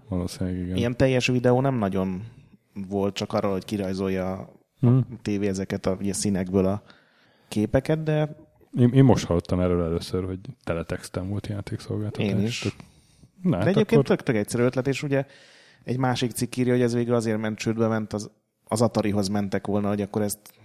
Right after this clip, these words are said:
Speaker 2: tovább kéne fejleszteni, ugye jobb grafikával,
Speaker 1: Hmm.
Speaker 2: meg egyszerre kiadni a játékot konzolra, meg a teletexten. Csak az Atari éppen akkor ugye túlszámolta magát az iti-ből, és éppen az első ilyen összeomlások
Speaker 1: Hmm.
Speaker 2: közepén
Speaker 1: Hmm.
Speaker 2: volt.
Speaker 1: Hmm.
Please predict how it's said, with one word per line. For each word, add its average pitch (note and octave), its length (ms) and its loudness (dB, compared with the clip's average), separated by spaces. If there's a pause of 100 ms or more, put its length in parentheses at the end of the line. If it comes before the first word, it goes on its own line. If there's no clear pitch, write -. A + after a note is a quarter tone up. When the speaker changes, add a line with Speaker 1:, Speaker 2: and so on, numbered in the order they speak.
(180)
Speaker 2:
tovább G2+ 280 0
kéne F#2+ 240 -4
fejleszteni, G2 680 -2
ugye F2+ 200 -2
jobb G2 180 2
grafikával, G2 760 0
Speaker 1:
Hmm. G#2 80 4
Speaker 2:
meg F#2+ 220 -4 (440)
egyszerre G#2 400 -2
kiadni G2+ 320 -4
a G2 40 -4
játékot G2+ 540 -4 (260)
konzolra, G#2+ 520 -2
meg F#2+ 200 -6
a F2+ 80 -4
teletexten. G#2+ 920 -4 (500)
Csak - 160 -6
az A#2 80 0
Atari G#2+ 280 0
éppen G#2 300 -2
akkor G2 340 -2
ugye G2+ 240 -2 (240)
túlszámolta G#2 680 -4
magát G2+ 340 -4
az G2 120 -2
iti-ből, G#2+ 600 2 (680)
és G2 160 -8
éppen G2 240 -6
az G2 100 -4
első G2 260 -4
ilyen F#2+ 120 -4
összeomlások F#2 680 -6 (140)
Speaker 1:
Hmm. A2 200 4
Speaker 2:
közepén G#2+ 520 2
Speaker 1:
Hmm. G#2 100 2
Speaker 2:
volt. A2+ 300 2
Speaker 1:
Hmm. G2+ 220 -4